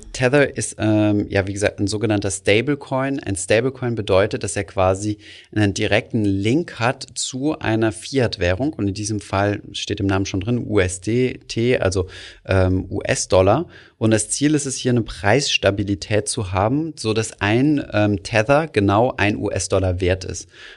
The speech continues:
Und das wird erzeugt, indem man das halt einfach mit, äh, mit echten U-S-Dollar hinterlegt. Also quasi die,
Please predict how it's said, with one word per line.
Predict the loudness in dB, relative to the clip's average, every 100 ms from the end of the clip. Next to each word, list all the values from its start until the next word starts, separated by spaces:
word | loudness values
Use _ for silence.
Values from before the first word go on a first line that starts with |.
| _
Und | -2
das | 0
wird | 0 0
erzeugt, | -4 -2 4 6 4 0
indem | 0 0
man | 0
das | -2 -6
halt | -8 -6
einfach | -6 0 0 0
mit, | 0 0 -2
äh, | -2
mit | 0 0
echten | 0 -2 -2 -2
U-S-Dollar | 0 -2 0 -2 2 2 4 2
hinterlegt. | 2 0 4 4 4
Also | 0 0 0
quasi | -2 -2 -2 -4
die, | -8 -10